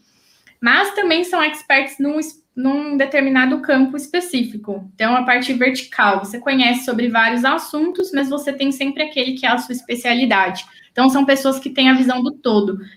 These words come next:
Independente da posição que você ocupa, isso é super importante.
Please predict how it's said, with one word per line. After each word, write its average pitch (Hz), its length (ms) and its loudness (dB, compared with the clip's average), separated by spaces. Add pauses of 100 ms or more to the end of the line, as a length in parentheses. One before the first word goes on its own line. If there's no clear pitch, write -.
(120)
Independente 262 460 4
da 247 140 2
posição 233 580 -4
que 226 80 -4
você 214 260 -2
ocupa, 220 640 -4
isso 214 180 -2
é 226 80 0
super 233 300 -4
importante. 240 800 2